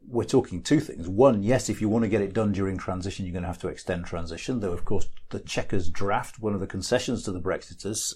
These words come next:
is that line that says transition will end in December twenty twenty. But the second thing is whether actually the E U legally can extend transition, even if we decided we wanted to, and that is far from certain.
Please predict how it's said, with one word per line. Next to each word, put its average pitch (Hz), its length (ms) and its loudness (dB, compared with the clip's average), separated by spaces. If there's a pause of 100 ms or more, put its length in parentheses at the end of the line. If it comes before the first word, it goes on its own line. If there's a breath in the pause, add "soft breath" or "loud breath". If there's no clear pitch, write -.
(100)
is 101 280 -6
that 107 180 2
line 95 340 -2
that 101 140 -8
says 87 380 -4 (400 loud breath)
transition 107 680 6
will 113 260 8
end 98 340 2
in 98 120 -2
December 90 380 -2
twenty 90 320 -6
twenty. 135 340 0 (360 loud breath)
But 120 80 0
the 113 80 2
second 185 320 6
thing 85 180 -2
is 90 140 -6
whether 113 320 4
actually - 260 -2
the 107 260 -4
E 127 40 0
U 110 280 -2
legally 107 680 2 (760)
can 123 160 6
extend 107 380 2
transition, 104 480 -2
even 120 260 2
if 110 140 -2
we 110 100 2
decided 101 380 -2
we 92 100 -2
wanted 101 320 -6
to, 80 160 -6
and 87 100 -4
that 120 140 -2
is 113 120 -4
far 107 180 0
from 90 180 -8
certain. 85 300 -8